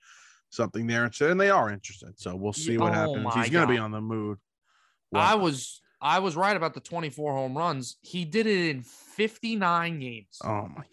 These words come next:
Speaker 1: I think I remember. I remember this now.
Speaker 2: A hundred and eighty-nine at bats. He had twenty-four home runs. Had a
Speaker 1: So what's
Speaker 2: thousand,
Speaker 1: that?
Speaker 2: a thousand three O P S.
Speaker 1: What's that? Um, what's that over one sixty-two?
Speaker 2: All right, so Matt Olson played a hundred fifty-six games this year. He had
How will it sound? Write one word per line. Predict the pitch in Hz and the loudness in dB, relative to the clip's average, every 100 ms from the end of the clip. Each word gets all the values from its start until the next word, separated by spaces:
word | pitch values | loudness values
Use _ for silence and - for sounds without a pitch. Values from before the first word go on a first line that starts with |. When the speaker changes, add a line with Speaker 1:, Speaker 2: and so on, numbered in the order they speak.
| - | 2
Speaker 1:
I | 143 | 6
think | 196 | 8
I | 185 | 8
remember. | 135 123 | 6 6
I | 131 | 6
remember | 147 139 120 110 | 6 6 4 0
this | 107 104 - | -4 -6 2
now. | 190 | 4
Speaker 2:
A | 196 | 4
hundred | 160 220 240 254 262 | 2 4 4 4 2
and | 262 233 | 2 2
eighty-nine | 208 220 220 202 190 185 | 0 0 0 2 2 2
at | 170 | 0
bats. | 156 135 117 | 0 -2 -4
He | 135 | -8
had | 131 | -12
twenty-four | - 143 143 131 131 | -8 -6 -4 -4 -4
home | 123 113 | -4 -6
runs. | 101 - | -14 -8
Had | 123 | -4
a | 127 | -4
Speaker 1:
So | - 151 | 0 4
what's | 143 156 | 6 6
Speaker 2:
thousand, | 151 151 | 4 6
Speaker 1:
that? | 143 127 98 - - _ | 6 6 2 -12 -20 _
Speaker 2:
a | 131 | -10
thousand | - 143 160 160 143 | -4 -2 -2 -4 -6
three | 143 139 123 | -6 -4 -4
O | 113 | -6
P | 117 | -10
S. | 110 - - _ _ _ | -20 -20 -20 _ _ _
Speaker 1:
What's | - 120 147 - - | -4 0 0 -2 2
that? | 175 165 | 6 6
Um, | 147 135 123 113 110 107 - _ _ _ - _ _ _ _ _ _ _ _ _ _ _ | 6 6 4 0 -4 -8 -12 _ _ _ -20 _ _ _ _ _ _ _ _ _ _ _
what's | 131 147 | 0 2
that | 175 160 | 4 4
over | 151 139 135 | 4 4 2
one | 135 131 | 0 -4
sixty-two? | 127 127 - 107 | -6 -10 -8 2
Speaker 2:
All | 196 | 4
right, | 165 131 | 6 2
so | - 190 | 2 2
Matt | 190 220 233 | 4 2 2
Olson | 226 208 208 | 2 0 -6
played | 185 185 | -4 -2
a | |
hundred | 175 180 | -2 -4
fifty-six | 175 175 156 175 | -10 -14 -14 -10
games | 165 165 | -8 -8
this | 151 | -8
year. | 156 156 | -6 -2
He | 147 | -2
had | 143 | -2